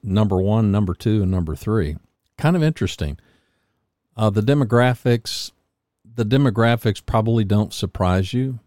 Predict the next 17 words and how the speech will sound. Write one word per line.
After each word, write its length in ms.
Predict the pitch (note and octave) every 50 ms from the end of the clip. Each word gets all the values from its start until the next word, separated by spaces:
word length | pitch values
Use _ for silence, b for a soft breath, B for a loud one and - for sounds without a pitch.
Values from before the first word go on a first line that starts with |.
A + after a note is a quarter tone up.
| _ _ _ _ _ _
You 100 | - G2
know, 100 | G2 G#2
on 120 | G#2+ G#2 F#2
monthly 480 | F#2 G2+ A2 A2 - - A2+ G#2+ G#2
listeners, 640 | F#2+ F#2 G2 F#2+ F#2+ - - A#2 A2+ A#2 A2+ - - - _ _ _ _ _ _ _ _ _ _ _ _ _ _ _ _ _ _ _ _ _ _ _ _ _ _
twelve 280 | - - B2 A#2 A#2 G#2+
to 80 | - G#2+
thirty-four, 720 | - - A#2 G#2+ G#2+ G#2 G2 - - G#2 G#2 A2 A2+ A2+ G#2 -
the 80 | G2 F2+
biggest 420 | F#2+ G2 G2 F#2 G2+ F2+ - -
age 260 | F#2 F#2 F#2+ F2 F#2+
group, 280 | - G2 G2+ A2 A#2+ - _ _ _ _ _ _ _ _
fifty-five 580 | - A2 F#2+ - G2+ F#2+ - G2+ F#2 F2+ -
percent. 460 | - E2 - - - E2 D#2+ F2+ - - _ _ _ _ _ _ _ _ _ -
They 120 | F#2+ F#2+
listen 380 | F#2 F2+ F#2+ F2 - - F2 E2+
monthly. 500 | E2+ E2 E2 E2+ - - F#2+ G2 A#2